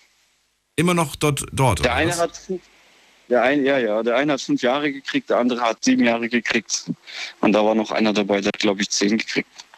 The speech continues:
Speaker 1: Warum hast du so wenig bekommen?
Speaker 2: Ja, weil ich halt nicht aus Australien kam, ne?
Speaker 1: Ach so, die
Speaker 2: Und
Speaker 1: anderen
Speaker 2: die mich
Speaker 1: kamen
Speaker 2: dann
Speaker 1: von da.
Speaker 2: ausweisen. Die anderen kamen von da, richtig.
Speaker 1: Du warst der Einzige, der, der zu Gast war. Ach so, okay.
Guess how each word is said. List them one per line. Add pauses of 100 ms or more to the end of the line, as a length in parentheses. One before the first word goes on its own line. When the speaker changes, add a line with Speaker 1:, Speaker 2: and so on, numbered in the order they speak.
(160)
Speaker 1:
Warum
hast
du
so
wenig
bekommen? (1700)
Speaker 2:
Ja,
weil
ich
halt
nicht
aus
Australien
kam,
ne? (840)
Speaker 1:
Ach
so,
die
Speaker 2:
Und
Speaker 1:
anderen
Speaker 2:
die
mich
Speaker 1:
kamen
Speaker 2:
dann
Speaker 1:
von
da.
Speaker 2:
ausweisen. (1160)
Die
anderen
kamen
von
da,
richtig.
Speaker 1:
Du
warst
der
Einzige,
der,
der
zu
Gast
war.
Ach
so,
okay.